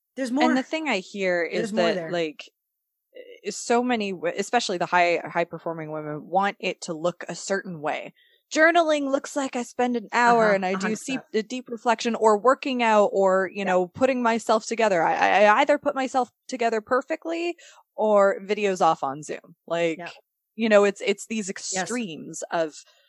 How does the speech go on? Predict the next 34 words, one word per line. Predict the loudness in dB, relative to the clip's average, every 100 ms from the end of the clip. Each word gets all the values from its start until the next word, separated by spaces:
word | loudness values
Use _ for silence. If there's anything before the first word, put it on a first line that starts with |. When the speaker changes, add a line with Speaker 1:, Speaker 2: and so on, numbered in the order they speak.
| _ -4
Speaker 2:
this | -2
is | -2
the | -4
way | -2 -2
it | -4
should | -4 -2 -2 -2 -6 -20 _
look. | -10 -10 -10 _ _ _ _ _ _
So | -6 -4
I | -2
feel | -6
like | _ _ _ -12 -12
cracking | -14 -16
that | -16 -14
is | -12
huge. | -14 -14 _ _ -20 _ _
Speaker 1:
Yeah. | -6 -4
And | -4
you | -2
know | 0
where | 0
that | 0
comes | -2 -6 -4
from? | -6 -6 -4
It | -6
comes | -4 -6
from, | -6 -6 -6 -10 _ _ -20 -6
it | -4 -4
comes | -6 -4 -4
from | -6 -6 -6 -6 -10 _ _ _ -8
being | -6 -2
disconnected | -4 -6 -6 -6 -6 -10
from | -6 -6
the | -6
compass. | -6 -6 -8 -12